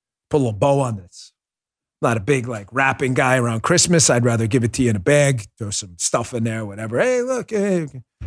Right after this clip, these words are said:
I don't wrap stuff. But let's wrap this up, okay? So this is awfully convenient timing. There's a leak in a Discord chat room of some documents.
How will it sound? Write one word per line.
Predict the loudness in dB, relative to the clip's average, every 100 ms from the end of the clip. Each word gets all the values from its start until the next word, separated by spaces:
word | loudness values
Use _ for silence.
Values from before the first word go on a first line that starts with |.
| -2
I | 2
don't | 4
wrap | 4 2
stuff. | -2 -6 -14 -10
But | -2
let's | 0 2
wrap | 0 0
this | -2 -2
up, | -4 -10
okay? | -4 0 0 -4 _ _ _ _ _ _ _ _ _ _ _ _ _ _ _ 0
So | 2
this | 4 4
is | 4 4
awfully | 4 2 -2
convenient | 2 2 2 2 4 4 4
timing. | 2 2 0 -4 0
There's | 2
a | 2
leak | 2 4 4 2 2
in | 2
a | 2
Discord | 4 2 4 4 4 2
chat | 2 2 0
room | 2 4 4 0 -4 _ _ _
of | 0 2
some | 2 2
documents. | 2 2 2 4 4 4 2 0 -2